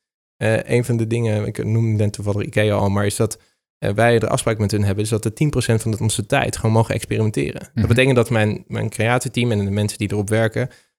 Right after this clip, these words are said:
Speaker 1: ehm, dat die, eh, heel erg bezig zijn met, ehm, ehm, met, eh, wat kunnen we nog meer doen en wat kan anders? En, en we hebben toevallig laatst een campagne gedaan voor Valentijnsdag op Giphy, eh, de, een website voor, voor gifjes, eh, voor de mensen die het niet <laughs>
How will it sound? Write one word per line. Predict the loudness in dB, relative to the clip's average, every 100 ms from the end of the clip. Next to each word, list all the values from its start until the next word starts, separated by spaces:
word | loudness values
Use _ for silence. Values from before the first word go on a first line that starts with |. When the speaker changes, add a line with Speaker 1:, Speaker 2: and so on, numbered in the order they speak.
| _
Speaker 1:
ehm, | -2 2 2 2 0 0
dat | 0 2
die, | 2 0 -2
eh, | 0 2 2 2
heel | 4 6
erg | 4 4
bezig | 4 4 2
zijn | 0 0 2
met, | 0 0 -2
ehm, | -2 0 0 0 0 -4 -8 -8
ehm, | -6 -4 -6 -12 -6
met, | -2 -2 -4 -12 _ _
eh, | -16 -14 -2
wat | -2 2
kunnen | 2 4
we | 2
nog | 4
meer | 4 4
doen | 2 -4 -4
en | 0
wat | 0 -2 -6
kan | -2 2
anders? | 4 4 0 -2
En, | -2 -2 -4
en | -4 -4 -6
we | -2
hebben | -2 -2 -8
toevallig | -10 -6 -4 -2
laatst | -2 -2 -2
een | -2 -2
campagne | -4 -2 0 0
gedaan | 0 0
voor | 0
Valentijnsdag | 0 0 2 0 0 -2 -4 -8 _ _ -8
op | 0
Giphy, | 2 0 -2 -6 -8 _ _ _ _ _
eh, | -2 0 0 0 -2
de, | -4
een | -4
website | -2 -2 -2 -2
voor, | -4 -8
voor | -8 -4
gifjes, | -4 -2 -4 -4 -4
eh, | -4
voor | -4 -2
de | -2
mensen | -2 -4
die | -4
het | 2
niet |
<laughs> | 4